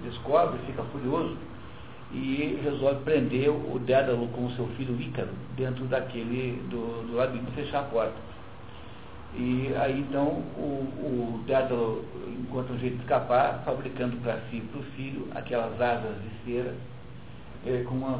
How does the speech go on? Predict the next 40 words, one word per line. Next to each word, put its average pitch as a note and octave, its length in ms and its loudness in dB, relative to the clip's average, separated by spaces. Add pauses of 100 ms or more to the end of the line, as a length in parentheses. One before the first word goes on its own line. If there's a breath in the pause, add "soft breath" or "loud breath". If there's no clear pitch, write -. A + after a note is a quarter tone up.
(140)
com C3 100 -2
as A#2+ 200 -2
quais A2+ 240 2
ele B2+ 200 -2
sai C3+ 180 2
voando C3 340 2 (160)
do G2+ 100 -4
labirinto. G#2+ 480 -4 (260)
Aqui C3 240 -2
o, E3+ 40 -2
o, A#2 1120 -2
o C3+ 60 -4
Ícaro A2 300 -4 (220)
se B2 60 -8
entusiasma A2 760 -2
com - 120 -8
aquela G#2+ 220 -4
brincadeira, C3 540 0 (760 loud breath)
voa C3+ 240 8
muito C3+ 340 2
alto C#3+ 380 8 (240)
e, C#3+ 360 -2
ao D3 180 6
chegar B2+ 260 2
perto A#2 300 0
do - 160 -8
céu, C3 200 2 (280)
do - 80 -8
sol, B2 320 2 (240)
ele B2+ 260 -2
então A#2+ 180 2 (240)
queima B2+ 220 0
as B2 120 -2
suas G#2+ 280 0
asas, G#2+ 340 0
derrete A2+ 360 0
as G2 180 -6
asas G#2+ 320 -2
e - 100 -10
cai G#2+ 220 0